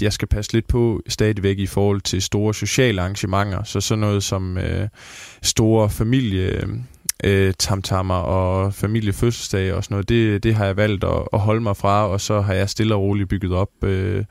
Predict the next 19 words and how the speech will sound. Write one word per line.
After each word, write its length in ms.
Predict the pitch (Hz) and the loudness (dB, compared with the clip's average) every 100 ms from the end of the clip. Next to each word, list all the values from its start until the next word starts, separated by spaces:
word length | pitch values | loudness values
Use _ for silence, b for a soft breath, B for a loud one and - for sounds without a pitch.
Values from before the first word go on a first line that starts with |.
| B B B - | B B B -2
med 340 | 107 101 92 | 2 4 4
nogle 180 | 92 95 | 2 -2
kammerater 540 | 92 101 104 95 92 | 0 0 2 2 2
og 520 | 98 - 95 92 95 110 | 0 0 0 2 0 -2
med 120 | - | -2
min 240 | 101 98 92 | 0 0 0
tætte 280 | - 113 107 | 2 2 0
familie, 500 | 98 104 101 92 110 - | -2 -2 -2 -4 -4 -4
øh, 240 | 98 98 | -4 -2
og 120 | 95 107 | -2 -2
så 120 | 107 | 0
må 140 | 104 | 0
det 80 | 98 | 0
andet 220 | 98 104 | 0 0
lige 220 | 101 101 | 0 0
komme 240 | 98 101 101 | 0 -2 -2
på 80 | 98 | -2
et 80 | |
tidspunkt. 520 | - 104 107 - 95 | -2 -4 -2 -6 -8